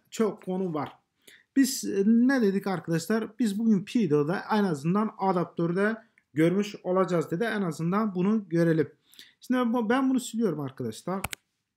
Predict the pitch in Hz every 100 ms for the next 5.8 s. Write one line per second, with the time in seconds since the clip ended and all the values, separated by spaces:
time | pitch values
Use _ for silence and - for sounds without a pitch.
0 | _ _ _ _ - - 160 185 160 143
1 | - 202 202 180 175 185 180 170 180 143
2 | - 117 113 123 - _ _ _ _ _
3 | _ _ _ - 147 175 196 - _ _
4 | _ _ _ - 233 240 262 262 247 180
5 | 139 139 135 165 160 208 185